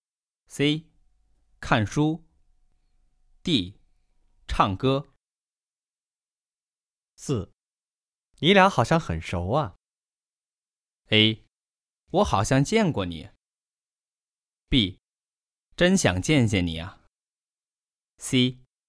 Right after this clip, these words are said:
Speaker 1: 我们是多年的好友。 D，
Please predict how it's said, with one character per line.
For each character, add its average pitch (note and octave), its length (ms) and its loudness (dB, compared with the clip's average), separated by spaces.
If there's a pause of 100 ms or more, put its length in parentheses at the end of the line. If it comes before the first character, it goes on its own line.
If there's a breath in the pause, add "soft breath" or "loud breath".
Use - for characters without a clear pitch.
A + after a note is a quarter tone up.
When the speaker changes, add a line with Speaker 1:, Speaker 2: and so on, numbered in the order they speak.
(500)
Speaker 1:
我 B2+ 100 0
们 B2+ 100 4
是 C#3+ 200 0
多 F3+ 200 2
年 B2 220 2
的 C3 80 2
好 G#2+ 240 -4
友。 - 340 -8 (1080)
D， C3 360 -2